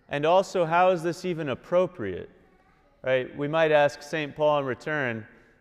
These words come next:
like, "Really, you want me to be rejoicing at my mom's funeral?"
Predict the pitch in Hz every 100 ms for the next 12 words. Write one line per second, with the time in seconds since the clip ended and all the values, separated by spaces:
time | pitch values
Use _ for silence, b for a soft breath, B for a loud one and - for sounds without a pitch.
0 | - 120 143 135 156 170 156 147 139 147
1 | 147 160 156 160 143 - 139 135 143 135
2 | 131 113 127 143 151 - 160 156 156 139
3 | 127 123 120 127 135 127 - 131 143 170